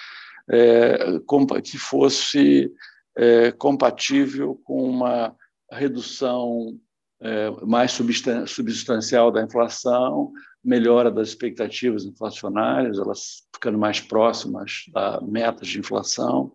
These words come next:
Esse seria um cenário, ah, ah, melhor quando a gente olha o, o crescimento no horizonte um pouco à frente, não pro curtíssimo prazo. É, e o fato da economia tá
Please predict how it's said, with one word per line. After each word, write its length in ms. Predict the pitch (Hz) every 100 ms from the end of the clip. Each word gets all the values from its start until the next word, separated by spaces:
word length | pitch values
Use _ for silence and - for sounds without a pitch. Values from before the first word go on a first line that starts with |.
| _ - - - - - _ -
Esse 400 | 110 123 - -
seria 340 | 147 131 135
um 100 | 143
cenário, 640 | 143 151 131 131 135 139 139 _ _ _ -
ah, 500 | 120 117 117 113 -
ah, 240 | 120 117
melhor 720 | 120 143 151 123 120 131 135 - _ _
quando 200 | 135 123
a 20 |
gente 180 | 135 -
olha 280 | 127 131 143
o, 360 | 143 143 139 117
o 40 |
crescimento 760 | 135 131 - 117 135 135 - 147
no 260 | 147 147
horizonte 420 | 131 107 117 -
um 80 | 135
pouco 280 | - 120 135
à 60 | 147
frente, 500 | - 123 98 - -
não 280 | 110 113
pro 200 | 113 123
curtíssimo 720 | 127 123 110 - 107 - 120
prazo. 520 | 117 113 104 - - - - - - - - - - _ -
É, 920 | 104 98 98 95 98 - - - - _ _ _ _ _ -
e 200 | 131 127
o 100 | 139
fato 380 | 139 143 143 127
da 100 | 127
economia 720 | 131 123 113 113 117 110 107
tá 720 | 107 - 107 101 101 - -